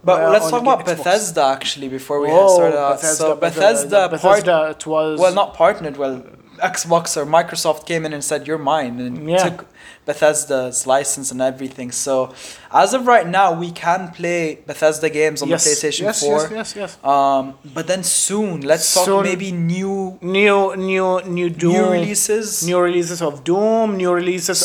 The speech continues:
Speaker 2: of Elder
Speaker 1: Elder
Speaker 2: Scrolls.
Speaker 1: Scrolls. Yeah.
Speaker 2: You won't,
Speaker 1: Fallout.
Speaker 2: you won't see on P S five anymore, as I believe, because it will be Xbox and P C exclusive.
Speaker 1: Yeah.
Speaker 2: This is a huge
Speaker 1: Deal.
Speaker 2: Yeah.
Speaker 1: Definitely.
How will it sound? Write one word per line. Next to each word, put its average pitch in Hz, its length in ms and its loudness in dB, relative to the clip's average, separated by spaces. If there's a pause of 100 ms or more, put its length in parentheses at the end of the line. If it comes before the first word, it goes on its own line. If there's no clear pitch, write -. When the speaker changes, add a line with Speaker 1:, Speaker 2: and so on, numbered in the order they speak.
(120)
Speaker 2:
of 165 200 -2
Elder 170 200 2
Speaker 1:
Elder 170 240 2
Speaker 2:
Scrolls. 170 100 -4
Speaker 1:
Scrolls. 190 760 2
Yeah. 156 420 2 (160)
Speaker 2:
You 170 200 -2
won't, 170 220 4
Speaker 1:
Fallout. 185 260 4
Speaker 2:
you 190 80 2
won't 208 320 2
see 208 220 -2
on 175 280 0
P 170 120 0
S 165 160 0
five 185 540 0 (840)
anymore, 180 640 2
as 165 180 0
I 156 120 2
believe, 165 560 -2 (320)
because 170 500 2
it 165 220 -2
will 160 140 -4
be 165 340 -6
Xbox - 760 -4
and 226 240 -2
P 180 120 -8
C 165 320 -2
exclusive. 220 880 -2 (100)
Speaker 1:
Yeah. 147 560 2
Speaker 2:
This 175 180 -4
is 185 160 -4
a 175 80 0
huge 190 840 -8 (220)
Speaker 1:
Deal. 147 440 -2 (720)
Speaker 2:
Yeah. 175 340 4
Speaker 1:
Definitely. 151 720 -10